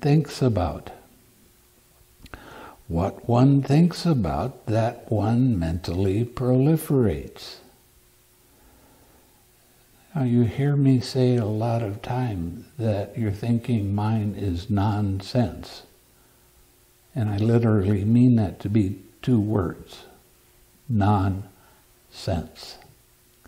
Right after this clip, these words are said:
'Cause most of the stuff you think about is trash. <laughs> Um, one, uh, Keshri Damananda used to call it rubbish.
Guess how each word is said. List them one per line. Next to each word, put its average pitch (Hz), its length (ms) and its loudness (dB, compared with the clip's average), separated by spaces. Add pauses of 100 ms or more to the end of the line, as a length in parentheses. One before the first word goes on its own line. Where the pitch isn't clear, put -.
(540)
'Cause 156 260 -4
most 165 440 2
of 196 60 0
the 196 120 2
stuff 196 400 -6
you 190 140 0
think 202 280 0
about 151 360 -4
is 151 180 -8 (640)
trash. 82 800 -6 (420)
<laughs> - 1600 -2 (720)
Um, 113 560 -2 (240)
one, 127 540 2
uh, 104 1080 -10 (220)
Keshri 147 500 -2
Damananda 117 840 0
used 113 420 2
to 107 80 -4
call 104 380 -2
it - 140 -8
rubbish. 87 600 -2